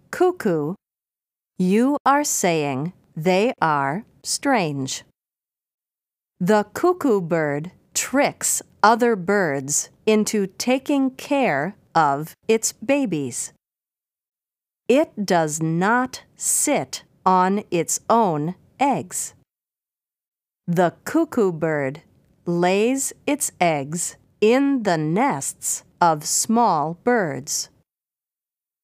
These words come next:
Wrens and sparrows take care of their own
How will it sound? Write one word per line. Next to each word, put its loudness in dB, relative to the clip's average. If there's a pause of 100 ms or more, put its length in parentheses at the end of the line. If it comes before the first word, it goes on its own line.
(320)
Wrens 0 (240)
and 0
sparrows 0 (220)
take -2
care -2 (240)
of 2
their 0
own 2